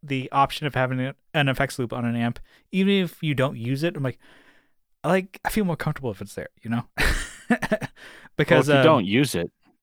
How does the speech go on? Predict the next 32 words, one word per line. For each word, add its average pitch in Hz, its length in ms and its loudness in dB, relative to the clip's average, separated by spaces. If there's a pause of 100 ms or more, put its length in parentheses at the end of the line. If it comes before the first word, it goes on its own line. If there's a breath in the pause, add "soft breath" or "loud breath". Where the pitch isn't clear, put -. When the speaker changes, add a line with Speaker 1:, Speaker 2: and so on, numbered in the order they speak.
(200)
Speaker 1:
yeah, 156 140 0
you, 101 160 -4
Speaker 2:
you 101 120 -8
Speaker 1:
you 117 140 0
Speaker 2:
know. - 60 -
Speaker 1:
lose 170 240 -4
it. - 60 -20 (1080)
Yeah, 139 220 2
I, 139 140 4
I 156 120 2
really 151 300 2
dug 135 200 2
that, 123 200 2
and 127 100 -2
I'm 123 80 0
like, 117 160 0 (440 loud breath)
I 156 40 -2
think, 170 300 2
um, 135 640 2 (640)
it 139 80 -2
has 180 180 2
a 190 60 2
lot 165 200 2
of, 139 160 -2
uh, 113 320 2 (260)
shaping 147 520 -4
options 131 640 -2 (480)
just - 220 -2
on 127 80 -2
the 110 140 -2
amp 104 120 -6
itself, 131 420 -2